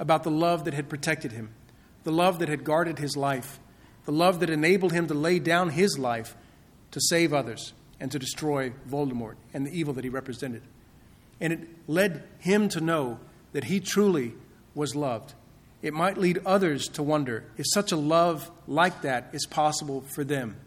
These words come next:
What would Snape say? Always. It's always possible to be loved like that, to be protected by love, and to learn along this journey of life that seems to be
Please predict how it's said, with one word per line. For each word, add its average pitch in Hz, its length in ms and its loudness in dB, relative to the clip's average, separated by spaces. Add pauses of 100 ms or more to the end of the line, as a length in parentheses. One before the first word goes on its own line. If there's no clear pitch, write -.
(800)
What 131 100 -8
would 139 140 -8
Snape 170 260 0
say? 190 320 0 (920)
Always. 127 680 -6 (1300)
It's 139 220 -6
always 147 420 -2
possible 104 560 -12 (300)
to 131 80 -12
be 131 80 -4
loved 143 320 0
like 143 200 0
that, - 600 -8
to - 60 -16
be 143 100 -4
protected 156 500 -4
by 139 140 2
love, 139 360 -2 (440)
and - 80 -2
to 160 80 -4
learn 185 380 6
along 170 340 2
this 180 160 0
journey 170 380 0
of 135 120 -4
life 147 400 0 (380)
that 160 140 -2
seems 233 320 2
to 190 100 -4
be 180 100 0